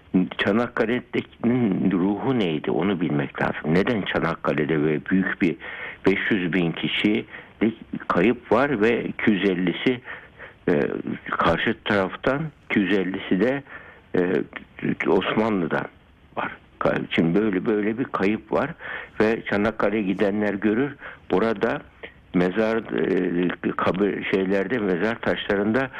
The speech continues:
İşte mesela İdlibliler vardır, bak. Suriye'den insanlar var. Doğu Anadolu'dan insanlar var. Anadolu'nun her tarafından insan var. Bütün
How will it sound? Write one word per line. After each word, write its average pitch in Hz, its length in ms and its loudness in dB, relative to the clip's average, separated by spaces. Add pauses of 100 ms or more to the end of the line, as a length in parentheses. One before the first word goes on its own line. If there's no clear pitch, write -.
(420)
İşte 90 100 4
mesela 120 300 0
İdlibliler 101 600 0
vardır, 76 640 -4
bak. - 140 -8 (600)
Suriye'den 107 840 2
insanlar 87 560 0
var. 69 220 -2 (640)
Doğu 101 240 2
Anadolu'dan 95 580 0
insanlar 80 520 0
var. 69 180 0
Anadolu'nun 107 400 0
her 160 280 0
tarafından 101 500 0
insan 82 480 -2
var. - 140 -6 (720)
Bütün 110 360 2